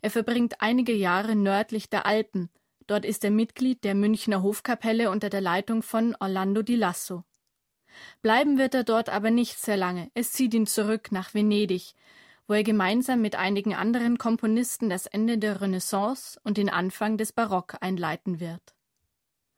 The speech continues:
Fünfzehnhundertvierundachtzig wird Gabrieli Organist an San Marco.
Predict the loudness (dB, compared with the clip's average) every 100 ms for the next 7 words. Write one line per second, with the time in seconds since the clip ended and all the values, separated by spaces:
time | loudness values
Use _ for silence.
0 | _ _ _ _ _ 0 2 2 2 2
1 | 4 2 0 -2 0 2 2 0 -4 -6
2 | -6 -4 -4 -4 -4 -4 -2 0 2 0
3 | -2 0 0 0 -2 -6 -2 -2 -2 -2
4 | 0 2 0 -2 -8 -10